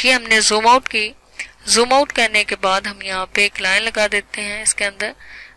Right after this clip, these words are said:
ताकि ये जो फ़र्क है ये आपको वाज़ह तौर पे नज़र आए। So हमने यहाँ से black color को select किया। select करने के बाद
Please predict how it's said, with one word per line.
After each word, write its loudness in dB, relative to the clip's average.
ताकि -2
ये -2
जो -2
फ़र्क 0
है 0
ये 0
आपको -2
वाज़ह 2
तौर 2
पे -2
नज़र -4
आए। -8
So -2
हमने 0
यहाँ 0
से 0
black 0
color 0
को -6
select 0
किया। 0
select -2
करने -2
के -6
बाद 0